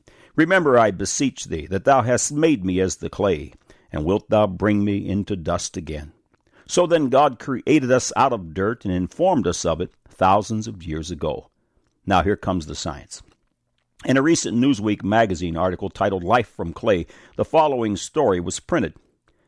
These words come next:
As if the biblical tale of man's creation from the dust of the ground was haunting their unconscious minds, nasa chemists have presented evidence that life on Earth may have gotten its start in clay.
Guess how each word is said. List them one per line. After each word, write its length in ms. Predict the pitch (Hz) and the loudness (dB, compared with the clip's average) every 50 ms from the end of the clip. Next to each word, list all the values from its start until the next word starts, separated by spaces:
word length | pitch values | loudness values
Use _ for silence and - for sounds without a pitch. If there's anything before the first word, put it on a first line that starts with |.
| _ _ _ _ _ _ _ | _ _ _ _ _ _ _
As 200 | - 127 113 - | 0 0 2 4
if 140 | 208 214 - | 2 0 0
the 120 | - 165 135 | -2 -6 -6
biblical 560 | 110 101 175 190 165 156 147 - - 120 98 | -2 0 0 2 2 0 0 0 0 -2 -2
tale 400 | - - 120 120 127 131 131 135 | -2 0 2 4 4 4 2 0
of 100 | 110 95 | 0 0
man's 380 | 101 113 117 123 127 127 110 | 0 2 2 2 2 0 -2
creation 600 | - - - 135 113 104 107 107 104 - - 131 | -4 -6 -6 -2 0 2 2 0 0 -2 -4 -4
from 200 | 117 - 104 90 | -4 -2 -2 -2
the 80 | 82 85 | -2 -4
dust 400 | 80 78 95 113 113 - - - | -2 0 2 2 2 0 -2 -8
of 100 | 117 101 | -6 -6
the 80 | 107 95 | -6 -6
ground 420 | 87 98 104 95 95 95 95 98 | -2 -2 0 0 2 0 0 -2
was 140 | 95 90 - | -2 -4 -2
haunting 340 | - 113 120 135 131 127 120 | 0 0 2 2 0 0 -2
their 160 | 107 104 101 | -2 -2 -2
unconscious 680 | 101 101 95 - - 127 120 110 - - 101 - - | -2 -2 -4 -4 -2 -2 -2 -2 -4 -6 -10 -8 -6
minds, 440 | 104 98 90 82 80 80 85 - - - _ _ - - _ _ _ | -6 -6 -6 -6 -8 -10 -12 -12 -14 -16 _ _ -20 -20 _ _ _
nasa 440 | - 107 139 175 175 - - 139 127 - - | 0 2 2 2 0 -2 -4 -6 -8 -6 -2
chemists 420 | - 156 107 85 73 - - - | 0 0 0 0 -4 -8 -8 -6
have 240 | 95 87 92 82 - | -6 -6 -6 -6 -4
presented 480 | - 110 95 - 139 160 170 156 151 | -4 -4 -2 0 0 2 2 4 4
evidence 400 | 135 104 80 78 78 85 90 - | 4 2 2 0 -6 -10 -10 -8
that 140 | - 104 - | -8 -8 -6
life 320 | - 98 110 160 185 - 147 | -2 0 0 0 0 0 -2
on 160 | 131 117 107 | -2 0 2
Earth 280 | - 156 120 113 - | 2 2 2 2 0
may 180 | - 104 107 101 | -2 0 2 2
have 180 | 104 92 92 87 | 2 2 2 2
gotten 340 | 120 139 - - - 110 | 0 0 0 -2 -6 -6
its 160 | 117 113 - - | -6 -4 -6 -8
start 340 | - - 131 147 151 - - | -6 0 2 2 2 2 2
in 160 | 147 156 151 | -2 -4 -2
clay. 400 | - - 175 185 202 156 156 - | -2 0 0 2 2 2 0 -2